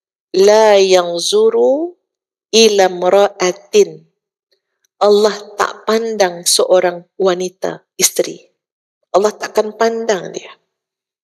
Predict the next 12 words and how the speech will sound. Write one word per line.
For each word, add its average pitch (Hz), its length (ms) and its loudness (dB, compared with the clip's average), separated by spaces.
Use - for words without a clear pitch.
Isteri 269 460 2
yang 233 100 0
bagaimana? 165 600 -4
Perempuan 240 480 2
yang 220 160 0
bagaimana? 202 720 0
La 196 640 2
tashkurina, 220 1700 0
ataupun 185 560 0
yang 202 340 0
tidak - 380 2
bersyukur 220 640 0